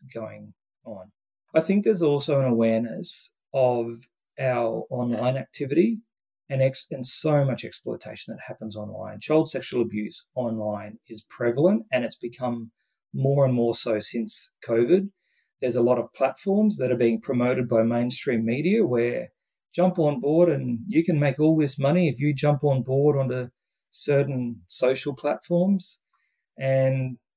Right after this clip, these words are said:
it's glamorized by the Australian media. But anywhere that that's being glamorized as being harmless or that this is your choice, there are people on those platforms that aren't there by choice. And I think we need to make some ethical choices about the platforms that we support and,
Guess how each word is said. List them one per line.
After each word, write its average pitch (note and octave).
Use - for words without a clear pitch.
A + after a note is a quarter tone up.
it's D3+
glamorized D#3
by A#2
the A#2
Australian A2
media. G#2+
But D3
anywhere G#3
that D3+
that's D3+
being C#3
glamorized B2+
as A#2+
being A#2+
harmless B2
or B2
that A#2
this C#3
is B2+
your A2+
choice, C3+
there D#3+
are C#3
people B2+
on A#2+
those A2+
platforms A#2+
that A#2
aren't A#2+
there A2
by G#2
choice. -
And C#3
I C3+
think D#3+
we C#3+
need B2
to B2
make A#2
some A#2
ethical A2+
choices A2
about A2
the G#2+
platforms A2+
that A2+
we A2
support G#2+
and, G2+